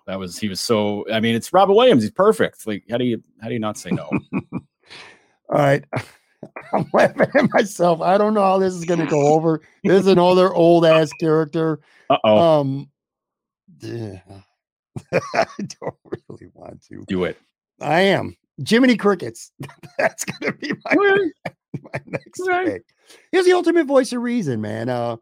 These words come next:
Speaker 2: you know, most of the
Speaker 1: Once.
Speaker 2: time Pinocchio getting some shit 'cause he, 'cause he didn't listen to Jimmy. Uh, he's a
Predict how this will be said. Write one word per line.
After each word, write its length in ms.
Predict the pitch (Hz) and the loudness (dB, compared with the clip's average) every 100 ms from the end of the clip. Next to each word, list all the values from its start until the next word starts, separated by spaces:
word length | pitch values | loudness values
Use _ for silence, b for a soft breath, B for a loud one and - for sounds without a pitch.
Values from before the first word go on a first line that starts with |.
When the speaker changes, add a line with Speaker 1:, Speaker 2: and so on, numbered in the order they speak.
| _ - | _ -20
Speaker 2:
you 260 | - - | -12 -2
know, 160 | 240 254 | 2 4
most 180 | 285 330 | 2 0
of 100 | 339 | 0
the 60 | |
Speaker 1:
Once. 100 | 247 | 0
Speaker 2:
time 60 | 214 | 2
Pinocchio 540 | 202 196 190 202 196 | 2 2 2 0 0
getting 320 | 147 170 180 | 0 0 0
some 240 | 170 160 139 | -2 -6 -8
shit 360 | - 175 175 | -6 -4 -2
'cause 120 | 175 180 | -4 -8
he, 280 | 220 233 196 | -8 -10 -10
'cause 180 | 190 | -6
he 100 | 208 | -4
didn't 240 | 220 233 220 | -4 -6 -4
listen 360 | 208 214 220 | -6 -4 -8
to 100 | 180 | -6
Jimmy. 420 | 131 117 110 101 95 | -6 -6 -6 -8 -10
Uh, 260 | 95 95 | -12 -12
he's 100 | |
a 20 | - | -14